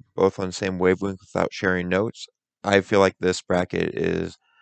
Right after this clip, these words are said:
one where a lot of turbulence could happen. A lot of different things could happen early on. I feel things play out similarly to what you laid out. I have L S U, however, winning their m-, first matchup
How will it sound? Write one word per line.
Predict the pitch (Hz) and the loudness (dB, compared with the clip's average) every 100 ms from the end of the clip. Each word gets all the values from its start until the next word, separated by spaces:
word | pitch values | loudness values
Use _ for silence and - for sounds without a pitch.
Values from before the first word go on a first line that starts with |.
| _ _ | _ _
one | 90 92 92 92 | -2 2 2 0
where | 87 90 | -4 -2
a | 87 | 2
lot | 90 | 4
of | 87 | 2
turbulence | - 98 - 80 - - | -2 -2 -2 -4 -8 -10
could | 92 | -10
happen. | 92 - - - - _ _ _ | -8 -10 -14 -20 -20 _ _ _
A | - | -4
lot | 87 | -2
of | 95 | 0
different | 90 - 90 | -2 -2 -8
things | 92 92 - | -8 -8 -10
could | - 101 | -6 -2
happen | 95 95 98 95 - _ - | -2 -2 -2 -2 -6 _ 2
early | 98 92 | 4 4
on. | 98 104 101 101 _ 95 | 6 4 2 -4 _ -8
I | |
feel | 92 98 | -4 -4
things | 90 95 92 90 - _ _ _ _ _ _ | -4 -6 -6 -8 -12 _ _ _ _ _ _
play | - 101 | -4 -2
out | 98 - _ _ _ - | -4 -8 _ _ _ -14
similarly | - 101 101 101 98 104 | -8 -4 -2 -2 -2 -4
to | - | 0
what | 95 - | -2 -2
you | 107 | -2
laid | 107 107 104 | 4 6 8
out. | 104 101 - _ - | 6 4 -2 _ 0
I | 101 | 4
have | 90 | 6
L | 92 92 | 4 4
S | - | -2
U, | 95 92 | -4 0
however, | 95 92 90 | 2 0 0
winning | 87 92 92 92 - _ _ _ _ | -4 -4 -4 -6 -10 _ _ _ _
their | - 92 95 | -2 2 2
m-, | 98 85 | 0 -4
first | 104 98 101 | 0 0 0
matchup | 98 - | 0 0